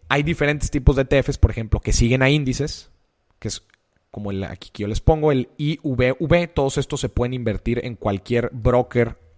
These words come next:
eh, por medio del sic, eh, en México.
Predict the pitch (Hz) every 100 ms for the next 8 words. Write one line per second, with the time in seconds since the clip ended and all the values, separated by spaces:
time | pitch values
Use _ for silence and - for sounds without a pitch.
0 | _ - - 123 _ _ - 104 113 127
1 | 120 - - 160 - - _ - - _
2 | _ - 50 50 50 - 117 104 135 151
3 | 147 - 135